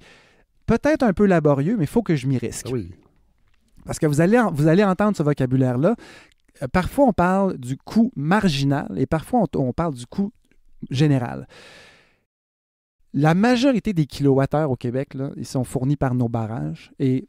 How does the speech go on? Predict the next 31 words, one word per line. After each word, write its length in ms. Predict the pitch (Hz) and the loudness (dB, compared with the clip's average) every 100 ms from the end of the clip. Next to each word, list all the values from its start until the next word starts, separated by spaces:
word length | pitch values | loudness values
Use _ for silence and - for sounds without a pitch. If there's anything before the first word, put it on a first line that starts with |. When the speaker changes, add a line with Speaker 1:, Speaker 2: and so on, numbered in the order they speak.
| - | -6
Speaker 1:
en 160 | 131 | -4
gros, 240 | 127 131 151 | -2 0 0
ils 60 | |
nous 80 | 120 | 0
coûtent 180 | - - | -4 -6
cinq 240 | - 131 | -4 -4
cents. 220 | - 127 113 - - 117 | -4 -6 -6 -10 -10 -6
Le 140 | 120 | -4
kilowattheure, 680 | - 127 117 110 113 135 139 | -4 -4 -2 -4 -4 -4 -6
c'est 240 | - 131 | -6 -4
vraiment, 400 | 110 113 131 131 | -4 -4 -2 -2
vraiment 240 | 120 117 117 | -2 -4 -6
pas 140 | 113 | -6
cher. 320 | - 143 196 | -4 -4 -4
Speaker 2:
Ouais. 80 | 104 95 - 127 | -6 -12 -10 2
Speaker 1:
Le 160 | 139 | 4
reste 340 | 139 165 233 - | 4 4 2 0
de 40 | |
l'approvisionnement, 720 | 147 139 131 127 135 139 165 | -2 0 0 2 2 2 0
c'est 220 | 170 131 | -2 -2
un 120 | 139 131 | -2 -2
dix, 400 | 120 156 160 139 | 0 2 2 0
vingt 300 | 123 135 143 | -2 0 0
pour 180 | - - | -2 -8
cent, 400 | - 147 160 165 | -4 0 0 -2
euh, 260 | 135 120 - - - | -6 -6 -8 -10 -6
éolien, 580 | 151 135 127 143 143 147 | -2 0 2 0 2 0
solaire, 640 | 135 139 120 120 123 127 123 | -2 -2 -2 -4 -4 -4 -4
euh, 180 | 113 110 | -6 -4
thermique, 540 | 156 131 135 175 - - - - - | -2 0 0 -2 -4 -18 -20 -20 -8
m-, 160 | 127 | -4